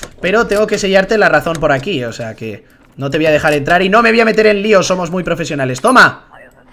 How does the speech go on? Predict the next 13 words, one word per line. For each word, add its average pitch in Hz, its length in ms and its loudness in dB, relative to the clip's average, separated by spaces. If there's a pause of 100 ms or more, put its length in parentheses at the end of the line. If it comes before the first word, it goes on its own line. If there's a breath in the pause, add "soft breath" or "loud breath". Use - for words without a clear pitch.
que 143 80 -10
no 180 100 -2
lo 220 120 0
quiero, 175 300 -2 (140)
deme 165 200 -6
el 170 60 -4
reloj, 165 240 -2
toma, 156 260 -6
toma. 147 260 -10 (1120)
Ay, 208 240 -4
le 180 80 -2
podría 214 300 0
haber... 247 500 2